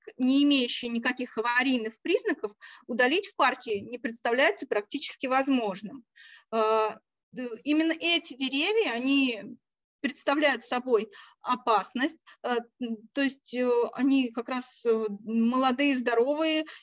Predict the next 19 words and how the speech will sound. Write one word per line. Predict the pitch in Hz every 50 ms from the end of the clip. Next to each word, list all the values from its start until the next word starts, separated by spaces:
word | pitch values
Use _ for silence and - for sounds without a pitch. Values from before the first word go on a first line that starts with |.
| -
их | 262 269 269
семена | - - 277 262 262 269 247
распространяются | 233 240 - - 233 - - 247 247 254 247 233 233 233 - 262
и | 254 247 240
ветром, | 233 240 254 240 - 240 233 226 226
и | 220
животными, | 226 240 214 233 269 311 339 330 330 320 320 320 320 320 320 - - _ -
и | 233 247 247 262 277 302 311 311 269
представляют, | 254 - 233 240 - - 240 240 277 262 302 294
соответственно, | - 247 220 214 - 262 269 - - 247 233
угрозу | 226 226 214 233 262 302 302 302 262 220
для, | - 226 208 214 233 269 285 277 247
э, | 226 226 233 220 208 202 196 -
всего | - - - 233 247 269
остального | 277 277 - 214 214 214 240 269 269 240
растительного | 214 202 - - 247 - - 220 214
нашего | 208 214 214 220 - - 208
сообщества. | 208 - 233 226 226 208 202 202 - - - - - - 185 180 - _ _ _ - - - - - - - -
Э, | 226 220 220 220